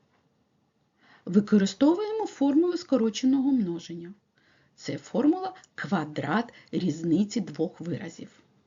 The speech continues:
Він дорівнює квадрату першого виразу мінус подвійний добуток першого на другий плюс квадрат другого виразу. Відповідно нашого завдання ми маємо такий вираз. А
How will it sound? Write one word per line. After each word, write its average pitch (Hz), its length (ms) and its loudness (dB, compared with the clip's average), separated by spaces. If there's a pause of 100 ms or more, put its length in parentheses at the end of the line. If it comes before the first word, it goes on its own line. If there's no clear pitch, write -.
(260)
Він 415 200 8
дорівнює 392 440 2
квадрату 269 600 -2
першого 202 640 -8
виразу 233 480 -8 (320)
мінус 349 320 0
подвійний 285 540 2
добуток 233 600 -6
першого 180 600 -12
на 165 140 -18
другий 240 460 -10 (340)
плюс 226 400 0
квадрат 156 720 -8
другого 202 720 -2
виразу. 160 380 -14 (1600)
Відповідно 208 680 6
нашого 214 520 0
завдання 240 600 -2 (340)
ми 320 140 2
маємо 415 460 -6
такий 294 480 -2 (200)
вираз. 170 480 -12 (420)
А 175 360 -10